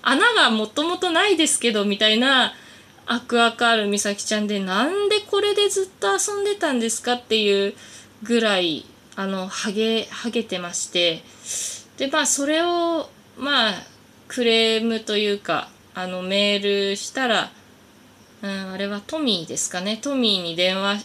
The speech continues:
電話じゃないや。えっと、メールしましたら、まあ、新しいの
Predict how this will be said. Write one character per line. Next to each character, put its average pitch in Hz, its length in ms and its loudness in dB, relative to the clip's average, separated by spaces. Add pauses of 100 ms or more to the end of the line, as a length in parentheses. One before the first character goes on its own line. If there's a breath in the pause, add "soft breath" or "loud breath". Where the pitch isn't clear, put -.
(160)
電 202 200 -2
話 208 140 -2
じ 214 80 -2
ゃ - 20 0
な 202 140 0
い 170 80 -2
や。 147 140 -6 (280)
え 185 100 -10
っ 165 60 -10
と、 160 480 -6
メ 214 240 2
ー 226 60 0
ル 214 240 0 (420)
し - 180 -6
ま 254 180 2
し - 140 -4
た 233 160 0
ら、 320 180 4
ま 220 260 2
あ、 185 120 -2
新 208 240 2
し 226 360 0
い - 20 0
の 180 260 -4